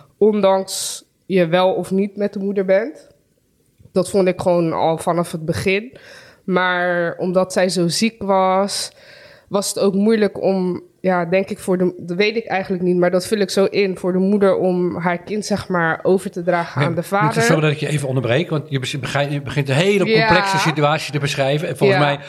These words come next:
Speaker 2: als ik mijn mond hou, en, eh, daar ben ik gewoon niet zo goed in natuurlijk,
Speaker 1: <laughs>
Speaker 2: maar dan kan ik je gewoon een uur laten praten, want er is heel veel gebeurd met
Speaker 1: Ja.
Speaker 2: heel veel emoties.
Speaker 1: Ja.
Speaker 2: En, eh, dus ik wil even een tussenvraag stellen. Misschien gaan we dan verder waar je gebleven was.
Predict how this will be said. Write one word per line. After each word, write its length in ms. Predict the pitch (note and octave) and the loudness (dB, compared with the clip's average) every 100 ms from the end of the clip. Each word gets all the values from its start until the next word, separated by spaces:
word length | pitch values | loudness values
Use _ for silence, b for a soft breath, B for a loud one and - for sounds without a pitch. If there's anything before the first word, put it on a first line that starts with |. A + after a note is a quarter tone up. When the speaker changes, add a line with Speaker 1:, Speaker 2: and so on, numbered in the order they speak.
| B B | B B
Speaker 2:
als 140 | C#3+ | -4
ik 100 | C3+ | -2
mijn 140 | B2 C3 | 0 2
mond 200 | C3+ C3+ | 2 2
hou, 320 | B2 A#2 A#2+ | 0 0 -2
en, 160 | B2+ A#2 | -4 -4
eh, 180 | A2 | -6
daar 80 | A#2 | -6
ben 140 | B2 A#2+ | -4 -4
ik 80 | |
gewoon 160 | - A2+ | -6 -8
niet 80 | G#2 | -6
zo 80 | A2+ | -4
goed 180 | C#3+ | -4
in 100 | A#2 | -4
natuurlijk, 640 | A2 G2+ A#2+ C3 - - - | -6 -4 -4 -4 -2 0 2
Speaker 1:
<laughs> 40 | |
Speaker 2:
maar 80 | C#3+ | 0
dan 140 | D3 - - | 0 -2 -2
kan 120 | D3 | -2
ik 80 | - | -2
je 60 | |
gewoon 160 | B2+ C#3 | -2 -2
een 100 | E3 | 0
uur 60 | |
laten 240 | C#3+ B2 C3+ | 0 -2 -6
praten, 360 | A#2+ C3+ D3+ | -4 -4 -4
want 40 | D3 | -6
er 60 | |
is 400 | C3 C#3+ - - | -6 -10 -12 -2
heel 160 | E3 G#3+ | 0 2
veel 160 | C3+ B2 | 0 -2
gebeurd 460 | D3+ C3+ D#3 E3 | 0 2 2 -2
met 120 | C3+ | -2
Speaker 1:
Ja. 80 | A#2+ D#3+ | 2 2
Speaker 2:
heel 100 | D3+ | 2
veel 140 | C#3 | 0
emoties. 580 | B2 A#2+ C3 - G#3 - | 0 0 -2 -4 -10 -4
Speaker 1:
Ja. 220 | G3+ G3+ - - | -4 -2 -6 -12
Speaker 2:
En, 160 | C#3 B2+ | -10 -6
eh, 120 | B2 | -6
dus 120 | B2+ | -6
ik 80 | C#3+ | -4
wil 100 | D3 | -2
even 260 | D#3 C#3+ B2+ | 0 0 -4
een 120 | - | -4
tussenvraag 560 | D#3+ E3+ D#3 D3+ D3+ - | -4 -4 -4 -2 -2 -4
stellen. 360 | C#3+ D3 C3 | -6 -6 -8
Misschien 240 | A#2+ - A2+ | -10 -10 -6
gaan 160 | B2+ | -4
we 60 | A#2+ | -4
dan 120 | A2+ | -4
verder 240 | - A#2+ | -2 -2
waar 160 | A2 A2 | -2 -4
je 80 | G#2+ | -6
gebleven 400 | A2 A#2+ C3+ C3+ | -6 -4 -4 -6
was. 180 | D3 | -10